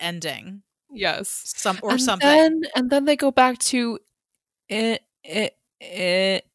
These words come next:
Speaker 2: i-, interviews that we've previously seen with them, but parts of the interviews we hadn't seen before, which is both of them saying how much they admire each other.
Speaker 1: Which, again, made me sad.
Speaker 2: It was really sad.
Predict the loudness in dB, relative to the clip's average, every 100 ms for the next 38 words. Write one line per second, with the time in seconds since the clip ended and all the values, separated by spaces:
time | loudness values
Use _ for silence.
0 | _ -18 -10 -6 -4 -6 -4 -4 0 0
1 | 4 4 2 0 0 0 0 0 2 2
2 | 2 2 2 -2 0 0 0 -4 -4 -4
3 | -4 -4 -6 -2 0 0 0 -2 -2 -4
4 | -6 -2 -2 -2 -2 -4 -6 -4 -4 -4
5 | -2 0 0 0 0 -2 -4 -4 -2 -2
6 | -2 -2 -4 -6 -8 -6 -4 -2 2 2
7 | 4 2 0 -4 _ _ _ -8 -4 -2
8 | 0 0 -2 -4 -8 _ _ _ _ _
9 | -14 -12 -12 -12 -10 -10 -10 -10 -10 -10
10 | -10 -12 -12 -12 -14 -16 -12 -10 -6 -4
11 | -4 -4 -6 -10 -16 -16